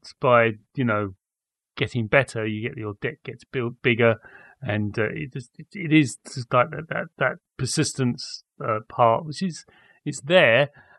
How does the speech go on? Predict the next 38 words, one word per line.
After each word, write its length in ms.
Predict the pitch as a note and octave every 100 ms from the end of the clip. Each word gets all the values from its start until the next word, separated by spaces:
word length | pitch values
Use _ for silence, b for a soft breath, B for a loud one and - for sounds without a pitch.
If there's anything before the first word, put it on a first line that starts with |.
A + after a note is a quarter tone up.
| -
uh, 240 | C#3+ C3+ C3+
and, 340 | C#3 C3+ B2+ A#2+
but 140 | C#3+
really 220 | C#3 D3+
you 160 | C3 B2
start 220 | - C3
unlocking 540 | B2 B2 B2+ - A2+ A2+
even 180 | A2+ A#2+
more 160 | A#2+
powerful 380 | A#2 A#2 G#2+ B2+
ships 400 | - A#3 - -
as 160 | A#2+ -
you 300 | A#2+ A2+ G#2 _ _
get 160 | B2+ - -
better 240 | B2 -
and 80 | B2
better, 380 | F3 D#3+ F#3+ D#3 B B B
as 160 | B2+
you 100 | A#2
take 260 | - C#3 -
on 120 | B2+
more 160 | A#2+ A#2+
and 80 | A2
more 120 | A#2
bosses, 560 | F#3 E3 - D#3+ D3 - b b b
and 320 | B2 A#2+ B2
just 140 | C3 A2
get 120 | -
more 140 | C3
and 80 | C3+
more 100 | B2+
powerful 440 | B2 B2 A#2+ - A#2+
and 140 | B2
make 220 | C3+ B2+
progress 460 | - C3 B2+ C3+ -
that 220 | C#3 E3+
way. 180 | E3 A#2
So 300 | - C#3